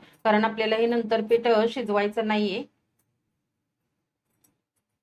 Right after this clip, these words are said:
गॅस एकदम मंद आहे. व्यवस्थित असं हे मिक्स करून घेतलेलं आहे.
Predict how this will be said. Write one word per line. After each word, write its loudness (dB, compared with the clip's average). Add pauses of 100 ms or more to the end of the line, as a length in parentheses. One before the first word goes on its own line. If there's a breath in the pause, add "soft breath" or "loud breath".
(2250)
गॅस 0
एकदम -4
मंद -4
आहे. -2 (2250)
व्यवस्थित 0
असं 0
हे 0
मिक्स -4
करून 0
घेतलेलं -2
आहे. -4